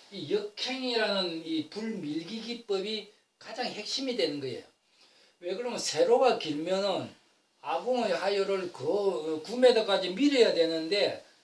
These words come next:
아궁에서 히-, 미는 힘이 없다면은 그 냉기 습기에, 어, 가지도 못하면 방이 뜨시지 않는 것이단 말이야. 그래서 가장 핵심적인 포인트가 뭐냐면은 아궁의 고열을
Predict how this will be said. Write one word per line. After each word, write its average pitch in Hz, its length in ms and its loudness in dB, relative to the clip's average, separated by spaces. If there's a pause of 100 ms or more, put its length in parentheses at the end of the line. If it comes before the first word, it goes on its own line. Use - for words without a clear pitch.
(140)
아궁에서 175 680 0
히-, - 240 -6
미는 165 260 -4
힘이 269 400 4
없다면은 160 760 0 (460)
그 220 100 -2
냉기 180 520 2
습기에, 196 580 4
어, 147 280 -2
가지도 196 400 -2
못하면 143 520 -4
방이 180 280 0
뜨시지 220 360 -2
않는 139 240 0
것이단 170 400 -6
말이야. - 260 -16 (540)
그래서 208 220 -12
가장 220 640 -4 (180)
핵심적인 196 880 -6
포인트가 190 480 -2
뭐냐면은 151 760 -4 (540)
아궁의 214 680 0
고열을 190 720 0